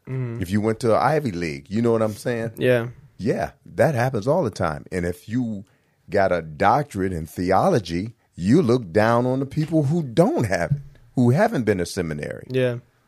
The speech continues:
Speaker 2: You know, yes, that ha-, that still happened 'cause you're dealing with people.
Speaker 1: Hmm. Low key, that kinda plays, plays with my mental a little bit too.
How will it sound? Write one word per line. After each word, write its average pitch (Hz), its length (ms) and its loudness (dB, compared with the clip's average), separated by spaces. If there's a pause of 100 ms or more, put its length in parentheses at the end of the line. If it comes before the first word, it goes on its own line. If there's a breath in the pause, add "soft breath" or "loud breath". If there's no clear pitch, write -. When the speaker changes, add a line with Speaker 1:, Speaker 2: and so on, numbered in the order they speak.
(200)
Speaker 2:
You 123 140 0
know, 120 160 4
yes, 135 420 -4
that 98 200 -2
ha-, 101 160 -8
that 117 160 -6
still 143 260 -10
happened 160 380 -14
'cause 92 120 -10
you're 98 120 -8
dealing 135 260 -2
with 120 160 -4
people. - 420 -6 (120)
Speaker 1:
Hmm. 131 200 -4 (800 loud breath)
Low 175 260 8
key, 294 220 0
that 262 180 8
kinda 233 220 6
plays, 196 400 8 (800)
plays 190 300 8
with 147 120 4
my 156 200 6
mental 139 340 2
a 131 40 6
little 131 200 4
bit 135 180 2
too. 160 300 2